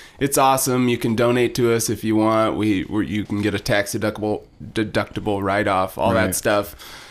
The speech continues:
Speaker 1: So if you wanna support us teaching kids, just follow us,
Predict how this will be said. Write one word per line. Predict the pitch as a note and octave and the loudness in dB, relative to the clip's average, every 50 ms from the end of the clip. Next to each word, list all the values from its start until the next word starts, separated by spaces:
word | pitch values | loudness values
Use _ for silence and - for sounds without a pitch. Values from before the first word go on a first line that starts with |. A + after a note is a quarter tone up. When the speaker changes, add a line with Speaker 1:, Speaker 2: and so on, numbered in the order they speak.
| - - _ | -20 -14 _
Speaker 1:
So | - - C3 B2 | -2 0 2 2
if | A#2 - | 2 4
you | C#3 C#3 | 4 4
wanna | C#3+ C#3+ C#3 C3 | 4 4 2 2
support | - - A#2 - - C3+ B2+ B2+ B2 B2 A2+ - - | 2 0 0 0 2 2 4 4 4 4 2 2 2
us | B2+ B2 B2 A#2+ A#2+ - - - | 4 4 4 4 2 2 -2 -4
teaching | - - - C#3+ B2 A2+ - B2 A#2 A2+ | -4 -2 0 0 0 0 0 -2 -2 -2
kids, | - - A#2 A2 A2 G#2+ G#2+ G#2 G#2 - - - - - - - - | 0 2 2 4 4 4 2 2 0 -2 -2 -4 -4 -8 -12 -16 -8
just | - A#2 A2 G#2 - - - - - - - - - | -4 -4 -2 -2 -2 -4 -6 -10 -18 -20 -20 -20 -20
follow | - - - B2 A#2+ A#2+ A#2 A#2 A#2 | -6 0 2 2 4 4 4 4 4
us, | A2+ A2+ A2+ | 4 2 2